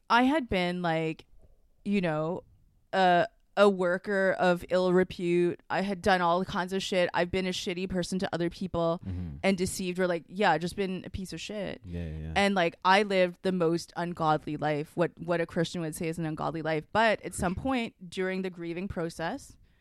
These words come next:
Speaker 1: of various relationships or death or whatever, and because I was a writer, I was like, "Oh, what's this God thing about? What's, what's this about? Let me just see what it's about. Maybe
Speaker 2: Yeah.
Speaker 1: it's useful."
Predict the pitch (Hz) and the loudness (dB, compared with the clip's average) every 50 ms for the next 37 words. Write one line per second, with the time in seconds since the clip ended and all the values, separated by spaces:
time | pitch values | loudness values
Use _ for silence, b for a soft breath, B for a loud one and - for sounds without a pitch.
0 | _ _ _ _ _ _ _ 185 190 190 180 165 - 180 165 165 160 165 165 170 | _ _ _ _ _ _ _ 4 4 4 2 2 0 0 2 2 2 2 0 0
1 | - - 170 156 156 170 - - 175 170 - 190 165 165 160 - - - - - | 0 -4 -6 -4 -4 -6 -4 -4 -4 -4 -2 -2 -2 -2 -4 -6 -12 -16 -18 -20
2 | - - 170 170 165 - 165 156 160 165 - 180 170 170 165 165 185 214 190 185 | -12 -6 -4 -4 0 0 2 2 2 2 0 -4 -6 -4 -2 0 0 0 0 -2
3 | 170 185 b b b b b b b b b - 214 240 262 311 - - 302 254 | -4 -6 b b b b b b b b b 0 2 2 2 2 2 0 2 4
4 | 277 247 233 226 220 220 190 180 175 190 226 214 180 175 196 240 262 - _ _ | 4 4 4 2 0 -2 -2 -2 -2 -2 -2 -4 -6 -6 -6 -8 -10 -12 _ _
5 | _ _ _ _ _ _ _ _ - 190 214 214 214 202 190 - - - 233 262 | _ _ _ _ _ _ _ _ -4 -2 -2 0 0 0 0 -2 -2 2 2 4
6 | 269 226 214 220 214 - 240 233 - 196 170 190 180 175 180 - 208 196 185 175 | 4 4 2 0 0 0 -4 -4 -4 -4 -4 0 0 0 0 0 -2 -2 -2 0
7 | 165 156 160 175 170 - - - - 180 190 202 196 - 190 - - 170 180 170 | -2 0 0 -2 -4 -4 -10 -16 -4 0 0 0 0 -2 -10 -12 -10 -6 -4 -4
8 | 165 143 151 185 202 226 226 208 220 - - 190 185 180 175 165 175 - 180 170 | -4 -2 -4 -4 -2 -2 -2 -2 -4 -4 -4 -6 -4 -4 -4 -4 -4 -8 -6 -6
9 | 170 165 151 - - 165 170 170 170 175 175 175 160 - 175 185 - - 151 147 | -4 -4 -6 -6 -6 -6 -4 -4 -2 -2 -4 -4 -6 -8 -10 -10 -10 -10 -12 -14